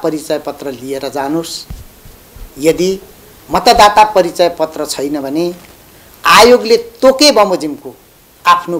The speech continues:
फोटो टाँसिएको नागरिकताको प्रमाणपत्र,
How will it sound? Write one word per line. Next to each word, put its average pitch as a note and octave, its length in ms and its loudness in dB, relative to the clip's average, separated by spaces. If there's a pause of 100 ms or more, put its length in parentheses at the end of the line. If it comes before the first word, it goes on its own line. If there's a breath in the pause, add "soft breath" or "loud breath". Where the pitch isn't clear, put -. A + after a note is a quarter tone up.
(100)
फोटो F3+ 300 -2
टाँसिएको D3+ 600 -8 (460)
नागरिकताको D#3+ 720 -2
प्रमाणपत्र, E3+ 640 -4